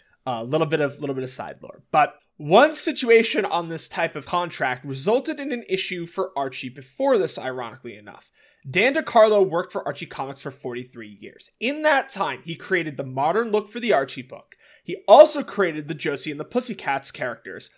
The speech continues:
along with Cheryl Blossom and Sabrina the Teenage Witch. In two thousand one, when a Josie and the Pussycats movie was in production, DeCarlo sought royalties for the use of his creations,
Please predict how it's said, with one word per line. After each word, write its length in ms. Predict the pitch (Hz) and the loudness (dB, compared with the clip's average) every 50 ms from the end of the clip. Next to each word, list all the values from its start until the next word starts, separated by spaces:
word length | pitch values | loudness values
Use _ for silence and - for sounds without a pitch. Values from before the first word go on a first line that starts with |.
| _ _ _ - | _ _ _ 0
along 320 | 165 170 180 175 165 156 | 2 4 4 4 2 0
with 160 | 156 151 135 | -4 -6 -6
Cheryl 440 | - - - - 175 190 226 240 196 | -6 -8 -4 0 0 2 2 0 0
Blossom 520 | 180 175 165 151 147 - - 143 147 170 - - - | 0 0 0 0 0 -2 -8 -8 -8 -10 -12 -12 -12
and 160 | 151 147 135 | -12 -10 -8
Sabrina 460 | - 165 143 131 151 156 156 156 160 | -8 -10 -10 -8 -8 -8 -6 -8 -8
the 100 | 156 170 | -8 -8
Teenage 500 | - - - 143 127 127 123 127 127 - | -12 -12 -16 -14 -10 -10 -10 -10 -10 -12
Witch. 360 | 120 117 - _ - - - _ _ _ _ _ - | -16 -18 -18 _ -20 -20 -20 _ _ _ _ _ -8
In 200 | - 156 147 - | -8 -8 -8 -6
two 240 | - - 269 302 294 | -2 0 0 4 6
thousand 460 | - 269 262 247 233 262 254 226 196 | 6 6 6 6 2 -2 -6 -6 -6
one, 240 | 156 120 - - _ _ - | -8 -8 -10 -12 _ _ -4
when 200 | 143 160 170 165 | -2 -2 -2 -2
a 60 | 156 | -4
Josie 420 | 139 127 185 190 220 214 - 269 | -2 2 2 2 2 2 0 -4
and 120 | 262 262 254 | -2 -4 -4
the 40 | |
Pussycats 640 | 254 - - 180 180 175 156 - - 165 151 147 - | -6 -4 -6 -6 -6 -6 -10 -6 -4 -4 -4 -4 -6
movie 280 | 156 143 139 135 143 135 | -8 -8 -6 -6 -6 -6
was 320 | 123 123 131 143 139 170 | -4 -4 -4 -4 -4 -6
in 80 | 180 170 | -6 -4
production, 540 | 175 220 180 147 123 - - - 123 127 131 _ _ _ _ - | -4 -2 -2 -2 -4 -4 -10 -14 -14 -14 -16 _ _ _ _ -6
DeCarlo 580 | - 180 - - - 180 170 180 202 226 247 240 | -6 -6 -6 -4 -2 0 2 2 4 2 2 0
sought 380 | - - 226 202 202 - 165 | 2 2 2 2 2 0 -2
royalties 500 | 151 160 165 160 156 151 - 156 143 139 | -4 -2 0 0 -2 -4 -4 -8 -8 -10
for 120 | - - 175 | -10 -10 -10
the 80 | 170 | -10
use 260 | 160 135 127 127 120 - | -8 -8 -10 -10 -10 -10
of 140 | 135 127 | -14 -14
his 260 | - - 127 113 - - | -14 -16 -16 -14 -14 -16
creations, 640 | - - 127 123 143 151 135 - - - - - | -16 -14 -12 -10 -8 -8 -8 -10 -12 -14 -18 -20